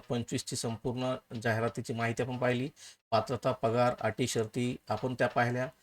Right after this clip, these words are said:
ऑफलाईन अर्ज कसा करायचा हे आपण पाहिलं. परीक्षा, फिजिकल फिटनेस चाचणी, फेज एक ते चार आपण पाहिलं. संपूर्ण निवड प्रक्रिया आपण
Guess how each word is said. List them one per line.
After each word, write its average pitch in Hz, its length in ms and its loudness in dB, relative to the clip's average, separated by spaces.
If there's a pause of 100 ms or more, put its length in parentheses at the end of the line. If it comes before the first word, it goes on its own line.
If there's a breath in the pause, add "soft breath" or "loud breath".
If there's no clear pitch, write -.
(140)
ऑफलाईन 120 380 2
अर्ज 117 200 2
कसा 123 260 -4
करायचा 117 360 0
हे 113 120 0
आपण 120 220 -4
पाहिलं. 120 320 0
परीक्षा, 120 500 0 (500 loud breath)
फिजिकल 117 340 0
फिटनेस 123 320 -2
चाचणी, 120 400 0
फेज 117 400 -2
एक 113 220 -2
ते 120 80 -2
चार 117 220 4
आपण 120 220 -2
पाहिलं. 117 320 2 (760)
संपूर्ण 117 320 -4
निवड 120 240 -2
प्रक्रिया 120 360 -2
आपण 135 300 -2